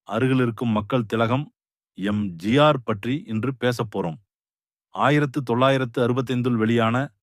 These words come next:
நம் நாடு ஒரு சாதாரண படம் இல்லை. அது ஒரு தலைமுறையையே மாற்றிய சமூக அரசியல் திரை இயக்கம். அந்த காலத்தில் இருந்த ஊழல், அநீதி, அதிகார துஷ்பிரயோகம்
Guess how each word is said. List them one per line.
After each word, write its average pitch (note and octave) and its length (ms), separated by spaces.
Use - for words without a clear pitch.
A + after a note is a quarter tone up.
நம் G#2 200
நாடு C3+ 340
ஒரு A2 140
சாதாரண C3+ 520
படம் A2+ 280
இல்லை. A2 300
அது A#2 280
ஒரு G#2+ 300
தலைமுறையையே B2 600
மாற்றிய A2 520
சமூக C#3 400
அரசியல் A#2 380
திரை A#2+ 340
இயக்கம். A2 440
அந்த A#2 320
காலத்தில் C#3 540
இருந்த A#2+ 480
ஊழல், C#3 500
அநீதி, C#3 600
அதிகார C3+ 500
துஷ்பிரயோகம் A#2 880